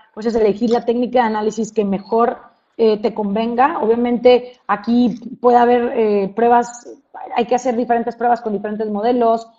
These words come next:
dependiendo del proyecto, ver cuál es el modelo que te da el error más bajo y en base a eso elegir una técnica de análisis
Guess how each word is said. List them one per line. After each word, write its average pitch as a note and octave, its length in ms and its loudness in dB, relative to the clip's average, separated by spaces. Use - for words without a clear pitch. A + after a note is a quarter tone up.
dependiendo A3 480 -2
del A3+ 80 2
proyecto, A3 480 0
ver A3 260 2
cuál A3+ 220 4
es A3+ 160 2
el G#3 120 -2
modelo G#3+ 420 -2
que G#3 100 -4
te G#3+ 140 -6
da G3+ 160 0
el G#3 100 -6
error G#3 420 0
más G3 260 -4
bajo A#3 340 2
y G#3 100 -4
en G3 80 -4
base G3 220 -4
a G#3 80 -2
eso A3 400 -2
elegir G#3 440 0
una A3+ 200 -4
técnica G3+ 400 -4
de F#3 60 -2
análisis G3+ 680 -4